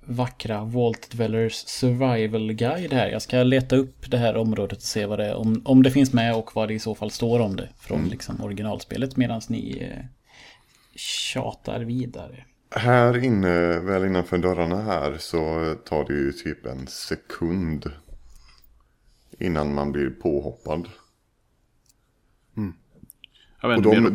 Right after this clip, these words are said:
Speaker 2: de,
Speaker 3: mer
Speaker 2: de, de gör ont, de robotarna.
Speaker 3: Mm.
Speaker 2: Det, det, det är samma inte sticka under stolen med.
Speaker 3: Nej.
Speaker 2: Och det är både...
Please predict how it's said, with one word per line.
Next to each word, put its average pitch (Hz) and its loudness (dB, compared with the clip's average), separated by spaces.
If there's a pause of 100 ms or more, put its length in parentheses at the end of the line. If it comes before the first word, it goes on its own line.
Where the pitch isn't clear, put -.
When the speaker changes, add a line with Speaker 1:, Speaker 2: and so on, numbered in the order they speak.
Speaker 2:
de, 117 6
Speaker 3:
mer 120 2
Speaker 2:
de, - -8
de 117 6
gör 90 8
ont, 87 -2
de 85 2
robotarna. 62 -2 (880)
Speaker 3:
Mm. 95 -6 (220)
Speaker 2:
Det, - -8 (680)
det, 98 -8 (880)
det 87 0
är 87 0
samma 95 0
inte 101 -8
sticka 87 -4
under 87 -2
stolen 64 -8
med. 58 -12 (600)
Speaker 3:
Nej. 90 -12
Speaker 2:
Och 90 -10
det 95 -4
är 92 0
både... 82 -2